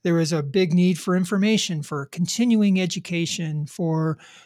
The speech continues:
you know, knowledge about supplies and best practices. And so you had, uh, railroad journals emerge in this period, and then, you know, chemical journals and drug journals. And these, um,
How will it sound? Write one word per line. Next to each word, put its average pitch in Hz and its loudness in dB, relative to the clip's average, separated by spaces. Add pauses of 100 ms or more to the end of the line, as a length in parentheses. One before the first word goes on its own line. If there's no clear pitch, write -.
(120)
you 180 0
know, 156 2
knowledge 165 2
about 147 -6
supplies 151 -4
and 147 -6
best 147 -8
practices. 151 -8 (380)
And 180 0
so 190 -4
you 180 0
had, 170 0
uh, 156 -2
railroad 180 2
journals 156 -2
emerge 156 0
in 151 -2
this 151 -4
period, 151 -2
and 156 0
then, 175 2 (320)
you 175 0
know, 151 -4
chemical 170 -2
journals 151 -4
and 147 -2
drug 151 -4
journals. 151 -4 (420)
And 175 0
these, 226 0
um, 160 -2